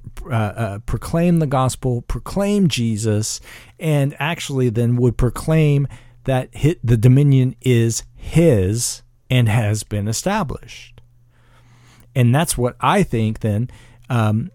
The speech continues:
r-, what it comes down to. So I, I do believe then the actual dominion mandate loses all argument when you look at it that way.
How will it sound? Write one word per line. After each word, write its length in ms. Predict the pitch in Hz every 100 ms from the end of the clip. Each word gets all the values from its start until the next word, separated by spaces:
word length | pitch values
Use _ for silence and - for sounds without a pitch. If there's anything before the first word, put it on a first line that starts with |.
| -
r-, 200 | 131 -
what 360 | 139 113 131 120
it 160 | 113
comes 260 | - 110 101
down 300 | 135 170 151
to. 160 | - - - - -
So 180 | -
I, 240 | 135 131 135 - -
I 180 | 135 127
do 300 | 113 135 160
believe 440 | 151 113 107 104
then 300 | 104 104 117 - - 131
the 260 | 113 120
actual 300 | 117 - 123
dominion 880 | 104 107 107 117 120 110 104 101 107
mandate 760 | 139 151 165 113 101 101 120 -
loses 500 | 117 123 123 113 107 110
all 380 | - 127 180 196
argument 640 | 143 120 107 110 104 110 117
when 180 | 120
you 140 | 113 110
look 260 | 107 117
at 140 | 110 95
it 140 | 92
that 280 | - 98 90
way. 400 | 92 82 90 143